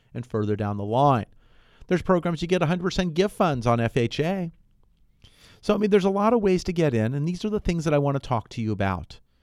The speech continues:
These are the things I talk about each and every day. I help individuals close on their refinances, close on their purchase loans,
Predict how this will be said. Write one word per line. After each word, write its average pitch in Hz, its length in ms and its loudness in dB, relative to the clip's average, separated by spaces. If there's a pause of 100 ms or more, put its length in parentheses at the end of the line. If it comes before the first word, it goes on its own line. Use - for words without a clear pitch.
(260)
These 208 180 -2
are 240 60 -2
the 202 80 -2
things 185 220 0
I 165 80 0
talk - 280 -2
about 147 240 0
each 143 220 -4
and 135 80 -2
every 123 200 -2
day. 117 260 2
I 107 120 0
help 139 220 0
individuals 156 580 -4 (240)
close 185 640 2
on 139 160 0
their 113 140 2
refinances, 170 840 -2 (360)
close 196 360 2
on 175 120 2
their 120 120 2
purchase 165 440 -2
loans, 170 380 0